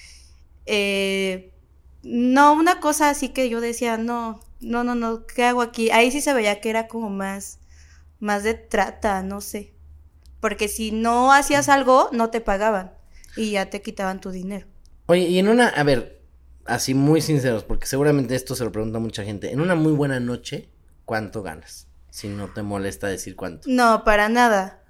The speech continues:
Speaker 1: Mira, lo que yo más me gané, me llevé a ganar, fueron treinta mil pesos en una noche. Un cliente gastó esa vez como quinientos mil pesos, el cliente,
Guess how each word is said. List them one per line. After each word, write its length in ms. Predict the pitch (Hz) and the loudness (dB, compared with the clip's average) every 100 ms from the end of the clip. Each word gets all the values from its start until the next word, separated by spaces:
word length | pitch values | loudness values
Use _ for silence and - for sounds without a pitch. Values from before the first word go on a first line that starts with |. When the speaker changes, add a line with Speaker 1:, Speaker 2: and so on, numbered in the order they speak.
| _ - | _ 0
Speaker 1:
Mira, 300 | 240 240 208 | 4 6 6
lo 160 | 214 | 4
que 160 | 208 226 | 2 2
yo 220 | 220 269 | 6 6
más 380 | 339 311 294 302 | 6 6 6 4
me 160 | 285 302 | 2 2
gané, 880 | 247 208 214 220 233 233 233 226 - | 2 0 -2 0 0 0 -2 -4 -4
me 260 | 226 214 208 | 0 2 2
llevé 220 | 202 208 | 2 2
a 80 | 226 | 4
ganar, 560 | 247 240 220 370 - - - - - - - | 2 2 2 0 -4 -16 -16 -16 -20 -20 0
fueron 440 | - 226 226 240 | 6 6 6 2
treinta 320 | 220 208 196 | -4 -4 -4
mil 180 | 196 202 | -4 -4
pesos 420 | - 214 214 254 - | -2 -2 -2 -4 -4
en 160 | 208 | -4
una 200 | 202 208 202 | -4 -4 -4
noche. 340 | 190 185 - | -6 -8 -10
Un 100 | 220 | -8
cliente 420 | 220 202 196 202 | -4 -4 -4 -2
gastó 340 | 233 196 - 196 | -2 -2 -2 0
esa 240 | 196 220 | 0 -2
vez 180 | 196 190 | -4 -6
como 240 | 220 214 | -8 -10
quinientos 420 | - 208 190 190 185 | -8 -8 -6 -6 -6
mil 180 | 196 185 | -8 -6
pesos, 500 | 190 196 226 330 226 | -6 -4 -6 -8 -8
el 120 | 196 | -10
cliente, 480 | 208 190 196 220 | -8 -10 -8 -10